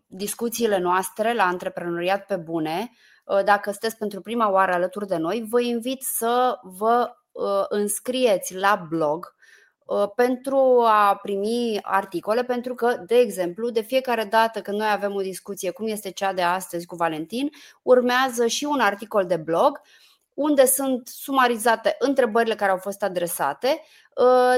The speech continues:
dar există și un link către înregistrarea de pe YouTube, ce rămâne disponibilă ulterior, uh, încheierii acestui live, uh, și informații despre invitații noștri. În speță veți primi acolo link către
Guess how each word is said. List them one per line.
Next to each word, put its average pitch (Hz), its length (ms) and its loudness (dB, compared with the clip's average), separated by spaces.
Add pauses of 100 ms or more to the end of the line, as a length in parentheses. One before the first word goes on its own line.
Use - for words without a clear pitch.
(120)
dar 285 320 8
există 247 440 0
și 240 180 -4
un 269 180 -2
link 240 440 -2
către 285 300 0
înregistrarea 220 880 0
de 180 160 -2
pe 240 120 -2
YouTube, 208 480 -2 (140)
ce 220 220 0
rămâne 226 340 0
disponibilă 202 640 -2
ulterior, 208 680 0
uh, 165 500 -4 (180)
încheierii 202 580 0
acestui 185 420 -4
live, 160 400 -2 (400)
uh, 269 220 4
și 339 360 0
informații 302 600 2
despre 277 480 0
invitații 262 560 -2
noștri. 294 720 -4 (100)
În 277 180 -2
speță 269 680 2
veți 240 200 0
primi 233 240 -6
acolo 240 480 0
link 233 400 -4
către 226 720 0